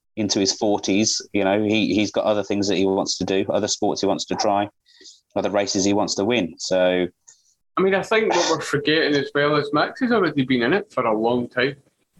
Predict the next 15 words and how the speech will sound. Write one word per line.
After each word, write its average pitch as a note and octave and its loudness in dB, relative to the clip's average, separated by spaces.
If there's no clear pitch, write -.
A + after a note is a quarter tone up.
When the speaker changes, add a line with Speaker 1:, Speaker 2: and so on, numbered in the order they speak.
Speaker 1:
Mm. C3+ 2
Speaker 2:
In B2+ 0
general D#3 2
terms, C#3 -2
I - 2
mean, C3 2
what C3 2
was B2+ 0
he, B2 2
seventeen? D3+ -2
So D3+ 2
you're D3+ 4
already E3 2
talking C3 -2
years. - -2